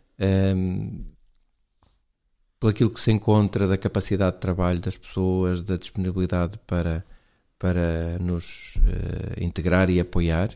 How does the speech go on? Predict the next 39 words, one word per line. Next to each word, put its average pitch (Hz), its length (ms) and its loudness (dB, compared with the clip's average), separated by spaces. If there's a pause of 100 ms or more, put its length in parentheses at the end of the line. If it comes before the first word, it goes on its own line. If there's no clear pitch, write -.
isso 92 320 -10
é 82 160 -2
algo 85 240 -4
muito, 85 460 -6
muito 85 220 -8
positivo. 104 500 -4 (640)
Também 110 260 4
muito 110 280 2
pelas 104 200 0
expectativas 95 760 -2
que - 140 -8
as 90 60 -6
pessoas 95 260 -4
vão 95 160 0
transmitindo, 92 800 -2
porque, - 500 -6
de 82 80 -8 (520)
facto, - 440 -2
um 92 220 0
dos 92 120 -4
aspectos 92 380 -2
que - 80 -20
também, 87 500 -2 (160)
eh, - 200 -10 (300)
pesou, 85 440 -2 (160)
penso 85 320 -4
eu, 87 180 -2 (400)
eh, 82 400 0 (500)
quer 87 220 2
para 92 180 -2
mim, 85 320 2
quer 85 440 -2
para 85 220 -4
a - 20 -4
professora 90 240 -4
Elvira 82 220 -2
Fornato, 80 420 -4
quando 80 180 -4
aceitou 85 580 -8